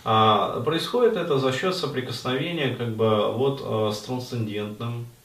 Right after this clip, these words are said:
трансперсональным, э, опытом. То есть, когда человек получает опыт, э, ну, скажем так, э, жизни вне своего тела. Потому что, по сути, что делает кетамин?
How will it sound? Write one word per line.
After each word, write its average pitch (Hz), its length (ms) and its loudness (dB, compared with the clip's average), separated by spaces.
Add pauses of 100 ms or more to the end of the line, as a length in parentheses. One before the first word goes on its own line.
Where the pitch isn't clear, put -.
трансперсональным, 101 1000 -6 (580)
э, 110 60 -4
опытом. 110 880 4
То 113 80 0
есть, 110 140 -2
когда 123 280 0
человек - 440 -2
получает 113 520 0
опыт, 147 380 2
э, - 60 -12
ну, 104 1200 0
скажем 107 340 -6
так, 104 260 -2
э, 98 680 -4
жизни 131 400 0
вне 113 380 -2
своего 107 440 -2
тела. 95 460 -8
Потому 104 280 -6
что, - 160 -12
по 135 100 0
сути, 127 560 -2
что - 180 -4
делает 113 400 0
кетамин? 107 540 -6